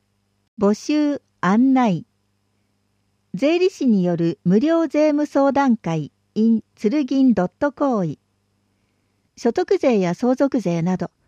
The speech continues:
税金のことなら何でも、地元税理士会所属の税理士が解説します。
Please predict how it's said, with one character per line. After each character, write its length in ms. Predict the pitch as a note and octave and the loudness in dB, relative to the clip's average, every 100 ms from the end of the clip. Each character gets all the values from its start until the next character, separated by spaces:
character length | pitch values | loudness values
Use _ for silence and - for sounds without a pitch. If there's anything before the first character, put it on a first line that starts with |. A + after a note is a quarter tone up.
| _ _ _ - | _ _ _ -2
税 220 | A#3 C4+ | 2 2
金 200 | - C4 | 0 -2
の 140 | C4 A#3+ | -2 -2
こ 100 | B3+ | -2
と 140 | B3+ | 0
な 100 | G#3+ | 0
ら 140 | F3 | 0
何 260 | E3+ B3 D4 | 0 0 0
で 140 | A#3 | 0
も、 180 | F#3 D#3+ _ _ - | -2 -4 _ _ -14
地 160 | F#3 A3+ | -4 -2
元 260 | D4+ E4+ | -2 -2
税 240 | D#4 D#4+ D#4+ | -4 -2 -2
理 140 | E4 | -4
士 100 | - | -4
会 220 | - G3 | -4 -2
所 160 | E3+ G3+ | -2 -4
属 240 | B3 B3+ | -4 -2
の 160 | A#3+ A3+ | -2 0
税 220 | C4 D#4 | 0 -2
理 120 | D#4+ | -2
士 140 | - B3 | -4 -2
が 120 | G3 | -2
解 220 | G3+ F#3 | -2 -4
説 280 | F#3 F3+ F3+ | -4 -6 -8
し 120 | - | -6
ま 140 | E3+ F3+ | -6 -6
す。 240 | _ | _